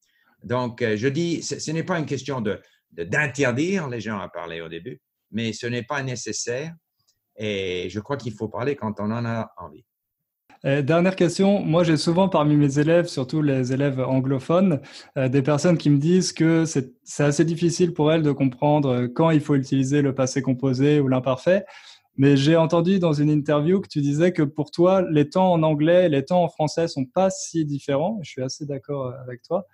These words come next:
Speaker 2: Mais, euh, comment tu expliquerais ça, euh, à un anglophone ?
Speaker 1: Je dirais, hum, il faut se faire des habitudes.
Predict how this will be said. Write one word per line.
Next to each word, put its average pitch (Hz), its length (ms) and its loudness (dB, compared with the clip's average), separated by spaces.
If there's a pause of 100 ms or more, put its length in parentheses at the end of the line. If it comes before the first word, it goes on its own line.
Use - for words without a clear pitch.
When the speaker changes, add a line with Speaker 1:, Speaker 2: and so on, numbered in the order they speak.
(320)
Speaker 2:
Mais, 139 200 4
euh, 135 220 2
comment 185 240 2
tu 180 120 -2
expliquerais 143 480 0
ça, 139 280 -2
euh, 123 220 -2
à 123 80 -4
un 123 100 2
anglophone ? 123 640 -2 (1120)
Speaker 1:
Je 117 180 -4
dirais, 190 560 0 (100)
hum, 113 380 0
il 135 140 -4
faut 208 180 6
se 208 160 0
faire 180 220 0
des 135 160 0
habitudes. 113 420 -4